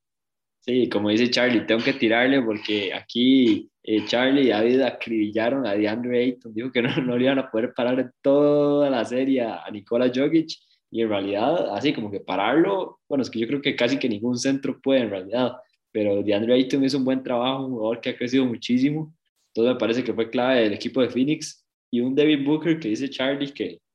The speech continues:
que está incontenible. Y, y yo creo que sí, es, es increíble Devin Booker, que yo creo que todos estamos ansiando verlo en los playoffs.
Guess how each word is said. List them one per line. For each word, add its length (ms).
que 80
está 140
incontenible. 920
Y, 320
y 60
yo 100
creo 140
que 80
sí, 360
es, 140
es 200
increíble 480
Devin 200
Booker, 320
que 100
yo 120
creo 120
que 100
todos 240
estamos 420
ansiando 840
verlo 340
en 80
los 220
playoffs. 520